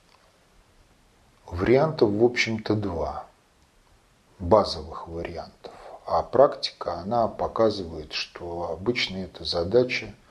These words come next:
об устойчивости объекта управления в смысле предсказуемости поведения решается, ну, в некотором синтезе обоих вариантов.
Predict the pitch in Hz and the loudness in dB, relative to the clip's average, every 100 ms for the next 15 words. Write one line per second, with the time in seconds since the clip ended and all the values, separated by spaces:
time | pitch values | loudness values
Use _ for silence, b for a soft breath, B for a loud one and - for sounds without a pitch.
0 | B B B B - 92 87 90 - 92 | B B B B -10 -6 -6 -8 -2 -2
1 | 80 - 85 82 - 90 87 85 87 - | 0 -4 -4 -8 -6 -4 -4 -4 -8 -8
2 | 92 82 - 92 90 87 85 82 - - | -10 -8 -2 -2 0 -4 -6 -8 -6 -4
3 | 95 - 87 - - - - 92 90 90 | -4 -6 -6 -10 -4 -4 -2 -4 -4 -6
4 | 82 82 82 - - - 85 92 92 127 | -8 -10 -10 -10 -10 -12 -8 -6 -4 -2
5 | 131 107 92 87 85 - 117 117 117 110 | -2 -2 -2 -4 -2 0 6 8 8 4
6 | - - 95 92 92 _ - B B B | 0 2 -2 -4 -14 _ -20 B B B
7 | B B _ - 104 107 101 - - 95 | B B _ -4 -2 0 -2 -2 -4 -2
8 | 95 - - 113 104 - 87 - - - | 0 2 2 2 -4 -6 -6 -4 -4 -4
9 | 85 85 101 95 - - 92 95 - - | -4 0 0 0 -2 -8 -10 -10 -14 -16
10 | - | -20